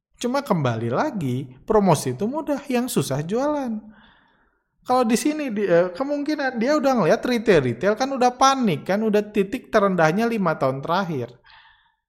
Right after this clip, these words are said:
Berarti semua support lima tahun udah tembus semua kan? Ya bebas kan, support kan kita yang buat. Asing mau nembusin semua juga bebas. Harganya langsung terbang.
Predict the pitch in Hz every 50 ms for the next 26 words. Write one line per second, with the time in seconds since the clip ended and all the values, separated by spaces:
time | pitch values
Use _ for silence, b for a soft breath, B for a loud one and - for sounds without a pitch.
0 | _ _ - 180 185 175 147 135 - - 269 254 - - - - - 233 214 196
1 | 180 175 170 - - 180 151 143 151 139 139 139 156 151 139 131 123 131 143 165
2 | 233 302 320 247 202 170 - 233 247 240 202 196 - 269 285 311 330 294 190 151
3 | 139 143 196 - - - _ _ _ _ _ _ - 135 123 117 135 185 - -
4 | 302 302 - - - 131 123 151 190 - 214 180 170 175 247 269 285 - 320 302
5 | 302 - 277 - 254 262 269 269 277 254 170 120 120 - - b b b b b
6 | b b b b b b b b b _ - 127 - - 254 294 302 269 240 220
7 | 202 175 180 175 180 180 170 160 143 143 135 - 147 139 131 143 127 123 123 123
8 | 151 196 233 233 214 240 247 214 156 135 143 - - - _ b b b b b
9 | b b b b b - - 226 233 233 220 185 135 113 104 104 107 107 - 131
10 | 151 196 226 262 240 285 302 294